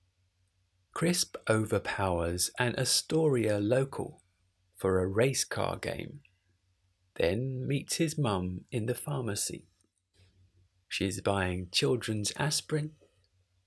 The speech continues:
children's decongestant, antihistamine,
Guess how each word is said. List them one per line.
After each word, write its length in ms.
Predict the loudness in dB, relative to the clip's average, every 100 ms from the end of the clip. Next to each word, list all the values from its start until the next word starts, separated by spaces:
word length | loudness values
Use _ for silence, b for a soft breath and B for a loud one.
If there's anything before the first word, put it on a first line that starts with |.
| -2
children's 640 | 2 2 2 -2 -2 -4
decongestant, 1040 | -4 -4 -6 -4 -2 0 -2 -4 -8 -12 -16 _ _ _ _ _ _ _ _ -4
antihistamine, 1200 | -2 -2 -4 0 -2 -2 0 2 2 2 0